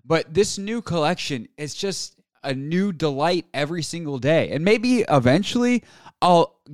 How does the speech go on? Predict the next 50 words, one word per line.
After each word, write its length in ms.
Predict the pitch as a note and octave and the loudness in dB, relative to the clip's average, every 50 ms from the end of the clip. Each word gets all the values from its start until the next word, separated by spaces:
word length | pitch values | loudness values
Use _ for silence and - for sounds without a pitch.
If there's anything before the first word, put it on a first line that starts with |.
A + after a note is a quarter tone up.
| B2+ - _ _ - | -20 -20 _ _ 0
get 140 | G3 F#3 E3+ | 0 2 0
accustomed 640 | D3+ - - - - D#3 - - - G3 G3 F#3+ - | 0 -2 -2 0 0 0 0 -2 -4 -6 -6 -6 -6
to 80 | G3+ | -4
them. 160 | F#3+ G#3+ G#3 | -4 -2 0
I 40 | A#2+ | 0
don't 100 | - A#3+ | 2 2
wanna 80 | A#3 G#3 | 2 0
say 120 | - F3+ | 0 -2
they're 120 | D#3+ D3 C3 | -2 0 2
gonna 160 | C#3 C3 A#2+ | 2 2 2
get 160 | G#2 G#2+ - | 2 -2 0
old 320 | - - G3+ F3+ C3 A2 G2+ | 4 4 6 6 6 4 2
because 260 | A2+ A2 D3 C3 A2+ | 0 -2 -2 -2 -2
they're 100 | B2 B2+ | -4 -6
too 260 | - - - - G3 | -6 -6 -8 -8 -8
good 300 | C#3+ G#2 C#3 D3+ D3+ A#2 - | -4 0 2 2 2 2 -2
to 80 | A2+ | -4
get 220 | G#2 A#2 A2+ G#2+ - | -2 -2 -2 -2 0
old, 300 | - E3 D#3 C3 A#2+ A2 - - - - | 0 2 4 4 4 2 -2 -8 -8 -2
or 100 | A#2 C#3 | 0 2
they 120 | D3 C#3+ C3 | 2 2 2
get 160 | B2+ D3+ - | 0 -2 2
old 220 | - C#3+ D3+ D3+ C#3 | 4 6 6 6 6
in 80 | C3+ | 4
the 60 | C3+ B2 | 2 2
way 200 | B2+ C3 C3 B2 | 2 4 2 2
that 180 | A2+ A2+ G2+ | 2 0 -2
it's, 160 | G2 F#2 - | -4 -4 -2
like, 140 | B2 A2+ - - | -2 -2 -2 -2
old 280 | - A2+ A#2 A#2+ A#2+ A#2 | -2 0 0 0 0 -2
and 100 | A2 A2 | -4 -6
delightful. 460 | G#2+ G2+ G#2+ A2+ A2 - A#2+ A#2+ - | -4 -2 -2 -4 -4 -6 -8 -8 -6
Ah, 320 | - G#2+ G#2+ G2+ F#2+ F2+ F2 | -4 -4 -2 -2 -2 -2 -2
hello, 300 | - F3 D#3 B2 G2+ F#2 | -2 -2 0 0 0 0
old 260 | E2+ F2+ F#2+ F#2 E2+ | 0 0 -2 -2 -4
friend. 320 | - - A#2+ A#2+ A#2+ A#2 - _ - - - - _ _ | -2 -2 0 0 0 -2 -4 _ -18 -20 -20 -20 _ _
But 120 | - C3+ A#2+ | -4 -4 -4
for 100 | C3 E3 | -2 0
right 200 | G3 G3 D3 C#3+ | 0 0 0 -2
now, 280 | D#3+ D#3+ D#3+ E3 D#3 - | -2 -2 0 0 -2 -2
I'm 160 | B2+ C3+ C#3+ | -4 -6 -6
just 220 | C#3 D3 - - | -6 -8 -8 -6
enjoying 400 | B2+ A2+ G2+ G2+ A2 A#2 A2+ G#2+ | -6 -6 -4 -2 -2 0 0 -2
it 140 | F2+ E2 - | -4 -8 -10
each 320 | - A2+ B2 D3 C3+ - - | -8 -4 -4 -4 -4 -6 -8
and 140 | - B2+ B2+ | -6 -6 -4
every 320 | B2+ B2 A2 B2 B2 A#2 | -6 -6 -6 -8 -8 -8
day, 340 | G#2 A2 G#2+ G#2+ G#2+ G#2+ G2 | -6 -4 -4 -4 -4 -4 -6
and 80 | A#2+ | -2
knowing 480 | C3 F3+ A3+ A3+ G#3+ F#3+ D#3+ C#3+ C#3 B2+ | 0 2 4 4 4 4 4 2 0 -2